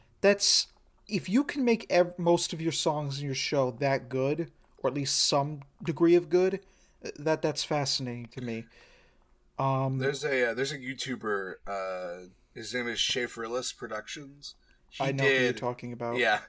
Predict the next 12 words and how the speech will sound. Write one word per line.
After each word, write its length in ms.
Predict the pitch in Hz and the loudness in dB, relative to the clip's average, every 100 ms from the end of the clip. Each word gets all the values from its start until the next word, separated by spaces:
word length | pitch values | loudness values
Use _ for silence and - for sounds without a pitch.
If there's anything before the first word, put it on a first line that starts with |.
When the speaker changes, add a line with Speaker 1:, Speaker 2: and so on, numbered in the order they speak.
| _ _ | _ _
Speaker 2:
he 200 | 156 165 | -8 0
did 260 | 160 160 | 2 2
a 200 | 123 120 113 | 2 -4 -6
whole 580 | - - 151 156 156 139 | -12 -10 -8 -6 -6 -4
video, 640 | 143 139 127 113 104 101 - _ _ - _ _ - | -4 -2 -2 -4 -6 -10 -16 _ _ -20 _ _ -8
uh, 580 | 120 113 110 107 104 104 98 _ _ - | -2 0 0 -2 -4 -8 -14 _ _ -8
about 540 | 120 117 117 117 113 - - - _ _ _ _ | -4 2 4 2 -2 -10 -14 -14 _ _ _ _
Speaker 1:
About 240 | 135 135 127 | -2 0 0
Speaker 2:
the, 60 | |
Speaker 1:
each 140 | 143 - | 0 2
song. 300 | - 143 135 | 2 2 0
Speaker 2:
like, 140 | 127 | -2